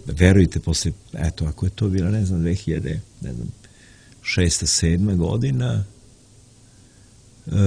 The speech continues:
nismo se videli, pa jedno, e, više od deset godina se nismo sreli.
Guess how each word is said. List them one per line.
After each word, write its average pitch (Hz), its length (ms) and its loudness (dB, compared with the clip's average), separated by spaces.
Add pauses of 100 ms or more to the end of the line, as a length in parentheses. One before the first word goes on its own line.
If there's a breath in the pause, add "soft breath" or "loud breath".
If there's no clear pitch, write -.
(160)
nismo 98 280 8
se - 140 2
videli, 92 200 4
pa - 160 4
jedno, 147 520 6 (320)
e, - 20 2 (440 loud breath)
više 127 260 8
od 107 60 10
deset 98 320 8
godina 85 340 8
se - 140 0
nismo 80 280 2
sreli. - 420 -6